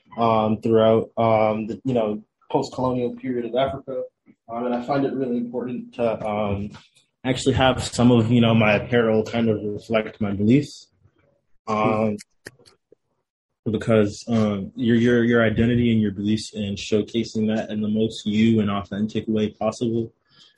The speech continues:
um, is truly important, not really only as, like, a, a, a, a, a black male, um, but as, as someone that believes, um, in the spirit of some of the things that, you know, these, these people on my shirt fought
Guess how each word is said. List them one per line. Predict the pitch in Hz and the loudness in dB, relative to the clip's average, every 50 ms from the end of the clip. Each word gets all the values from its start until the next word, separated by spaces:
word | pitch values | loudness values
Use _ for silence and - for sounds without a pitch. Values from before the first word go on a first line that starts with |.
| - | -6
um, | 110 110 107 104 104 | -2 -2 0 0 -2
is | 95 - | -4 -6
truly | - - 127 123 123 113 | -6 -2 0 2 2 2
important, | 110 101 98 - - 139 151 151 151 120 - | 2 0 -2 -2 0 0 2 2 0 -2 -2
not | 113 110 110 117 104 | 0 0 2 2 2
really | 110 117 113 110 110 110 | 2 0 0 2 2 2
only | 107 107 107 110 107 107 107 | 2 2 2 2 2 2 2
as, | 110 107 107 104 98 - | 2 0 0 -2 -4 -6
like, | 107 101 98 - _ | -6 -6 -6 -6 _
a, | - 98 | -8 -6
a, | 98 98 95 95 92 101 101 95 - 98 95 - | -6 -6 -8 -10 -10 -10 -10 -8 -8 -8 -8 -6
a, | 104 | -6
a, | 107 104 98 101 101 95 - - - - | -6 -6 -6 -6 -8 -10 -10 -14 -16 -16
a | 104 | -10
black | 98 - 107 107 107 - | -4 -2 0 0 -2 -2
male, | - 110 110 120 127 131 - _ _ _ _ - - _ _ _ _ - | -2 -4 -2 -2 -4 -6 -12 _ _ _ _ -20 -20 _ _ _ _ -8
um, | 104 104 104 101 104 101 98 98 98 101 101 107 110 | -6 -4 -2 -2 -2 -4 -4 -4 -4 -6 -6 -6 -6
but | - 107 107 101 101 104 98 87 - - _ _ _ - | -2 -2 0 0 0 0 -2 -4 -6 -10 _ _ _ -6
as, | 110 107 104 101 101 98 95 98 - - 107 | -4 -4 -2 -2 -4 -6 -8 -10 -12 -10 -6
as | 107 101 95 107 104 104 95 - - - - | -6 -4 -4 -4 -4 -4 -6 -8 -10 -8 -2
someone | 117 110 110 113 110 107 104 | 0 0 2 2 2 0 0
that | 104 98 101 95 95 | -2 -4 -4 -6 -6
believes, | 104 104 113 120 120 117 113 104 104 - - - - _ _ _ _ _ _ _ _ _ - | -4 0 2 2 4 4 2 0 -2 -8 -16 -20 -20 _ _ _ _ _ _ _ _ _ -4
um, | 110 107 107 104 101 101 92 - | -2 -2 0 0 -2 -2 -4 -2
in | 113 113 | 0 0
the | 107 107 | 0 0
spirit | - - - _ - 117 113 113 107 - - | -2 -8 -12 _ 0 2 2 4 2 0 -2
of | 107 101 95 | -4 -8 -8
some | - - 110 | -6 -2 -2
of | 107 | -2
the | 101 98 - | -2 -2 -2
things | 107 107 107 95 104 | -2 -2 -2 -2 -2
that, | 107 104 95 - | -2 -2 -2 -4
you | 104 113 107 | -4 -4 -4
know, | 101 98 | -4 -4
these, | 95 104 104 101 98 95 - - | -4 -4 -4 -4 -6 -8 -12 -14
these | 110 104 101 | -14 -16 -10
people | - - 120 - 104 104 | -6 -4 -4 -4 -2 -4
on | 101 101 | -4 -4
my | 98 98 | -6 -8
shirt | 95 - - 107 107 - | -6 -4 -4 -4 -2 -2
fought | - 110 107 - - | -2 -2 -2 -2 -4